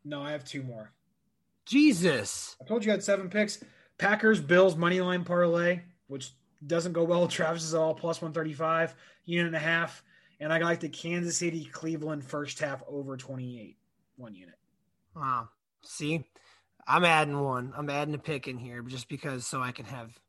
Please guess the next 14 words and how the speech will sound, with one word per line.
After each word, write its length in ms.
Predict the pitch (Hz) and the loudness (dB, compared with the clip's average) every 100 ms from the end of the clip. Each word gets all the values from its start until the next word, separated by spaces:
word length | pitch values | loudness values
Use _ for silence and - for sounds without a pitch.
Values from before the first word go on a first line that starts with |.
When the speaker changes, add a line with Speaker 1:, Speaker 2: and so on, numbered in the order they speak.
| _ _ | _ _
Speaker 2:
uh, 440 | 131 113 107 107 104 _ _ _ _ _ - - _ _ _ _ | -12 -8 -6 -8 -10 _ _ _ _ _ -20 -20 _ _ _ _
six 560 | - - - - 110 - | -20 -20 -20 -18 -16 -16
picks. 460 | - 90 - - _ _ _ | -14 -14 -14 -18 _ _ _
I'm 120 | 147 | 2
having 220 | 156 180 | 4 4
a 60 | 170 | 0
seven-point 580 | 135 185 185 160 190 147 | 2 2 2 0 -2 -2
teaser, 440 | 190 165 143 139 _ _ _ _ _ _ _ _ | -4 -4 -4 -6 _ _ _ _ _ _ _ _
and 120 | 143 | -6
it 120 | 143 156 | 0 0
is 120 | 151 | 2
going 280 | 170 165 160 | 4 4 2
to 160 | 185 | -2
be 480 | 160 165 165 156 131 | -2 -2 0 -2 -6